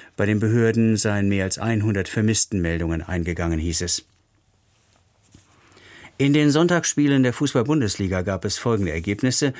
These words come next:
Hoffenheim-Heidenheim eins zu eins und Frankfurt-Berlin eins zu zwei. Und hier noch einmal die Übersicht.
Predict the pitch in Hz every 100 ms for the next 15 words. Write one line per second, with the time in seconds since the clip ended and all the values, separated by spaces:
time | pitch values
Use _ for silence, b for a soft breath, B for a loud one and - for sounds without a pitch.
0 | B B 147 139 117 117 101 85 98 113
1 | 127 127 151 165 - 110 98 - - 85
2 | 135 160 110 92 98 90 87 80 80 95
3 | 110 110 B B B 92 80 - - 110
4 | - 90 71 - _ B B B B B
5 | B - 147 143 110 95 95 95 131 131
6 | 90 80 -